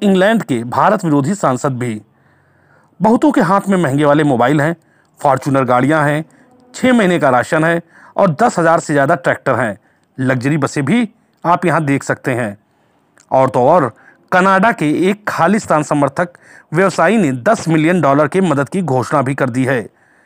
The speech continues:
ये लोग बड़ी तैयारी करके आए हैं। दो हज़ार घोड़ों पर सवार होकर निहंगों की टोली भी पंजाब से निकल चुकी है। इन्होंने दिल्ली आने जाने वाले सारे रास्तों को घेर लिया है।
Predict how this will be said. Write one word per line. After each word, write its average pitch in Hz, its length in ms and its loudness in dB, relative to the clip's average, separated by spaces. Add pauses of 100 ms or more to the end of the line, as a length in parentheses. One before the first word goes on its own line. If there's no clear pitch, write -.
(360)
ये 262 120 4
लोग 240 240 2
बड़ी 180 180 2
तैयारी 156 380 2
करके 151 300 -2
आए 139 160 2
हैं। 117 280 -6 (320)
दो 131 200 0
हज़ार 135 320 2
घोड़ों 147 360 0
पर 147 100 -2
सवार 143 320 0
होकर 139 280 0 (460)
निहंगों 247 420 4
की 220 100 0
टोली 185 340 2
भी 175 180 0 (220)
पंजाब 147 320 2
से 190 120 -4
निकल 151 280 0
चुकी 139 280 -4
है। 120 220 -2 (840)
इन्होंने 139 440 0 (180)
दिल्ली 180 540 2
आने 143 280 2
जाने 135 280 2
वाले 127 240 2
सारे 156 440 0
रास्तों 127 300 0
को 127 140 -2
घेर 117 200 -2
लिया 117 280 0
है। 104 360 -8